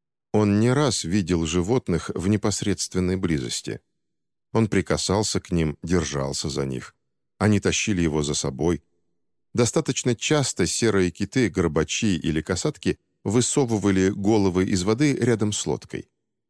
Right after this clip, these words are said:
Но сейчас все было иначе. Эннвеку показалось, что не он разглядывает кита,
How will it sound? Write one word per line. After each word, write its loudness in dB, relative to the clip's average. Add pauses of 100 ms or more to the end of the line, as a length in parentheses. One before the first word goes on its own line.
(680)
Но 4
сейчас -2 (160)
все -2
было 2
иначе. -4 (1080)
Эннвеку 4
показалось, 0
что -4
не 4
он 2
разглядывает 0
кита, -4